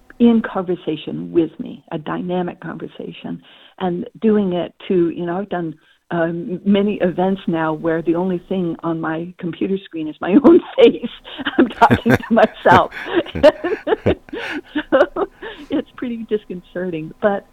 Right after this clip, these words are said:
um, the conversation itself, I love. It's been very gratifying. The response to this book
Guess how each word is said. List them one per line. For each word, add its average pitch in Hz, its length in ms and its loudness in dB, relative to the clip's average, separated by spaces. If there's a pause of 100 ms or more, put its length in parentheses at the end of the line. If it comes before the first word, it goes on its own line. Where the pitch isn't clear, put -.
(140)
um, 208 340 0
the 254 80 4
conversation 262 760 -2
itself, 220 460 -4
I 196 120 -6
love. 190 420 -2
It's 180 280 -8
been 175 180 -8
very 185 220 -10
gratifying. 175 720 -10
The 160 100 -8
response 165 520 -6 (100)
to 165 80 -8
this 160 160 -8 (100)
book 165 180 -6